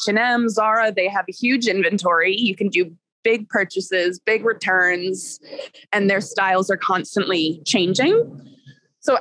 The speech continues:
as I was kinda doing more research of the waste on set,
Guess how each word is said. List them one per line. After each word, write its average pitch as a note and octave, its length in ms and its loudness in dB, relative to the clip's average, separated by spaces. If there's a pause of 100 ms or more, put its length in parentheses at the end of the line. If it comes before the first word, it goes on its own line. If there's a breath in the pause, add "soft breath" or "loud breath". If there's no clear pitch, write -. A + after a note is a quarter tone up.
as C4 280 0
I F#4+ 80 2
was F4+ 100 0
kinda C#4 240 2
doing B3 240 2
more A3+ 200 4
research C4+ 460 0
of B3 140 -2
the A3+ 80 4
waste G#3 640 -2
on F#3+ 260 2
set, F#3 640 0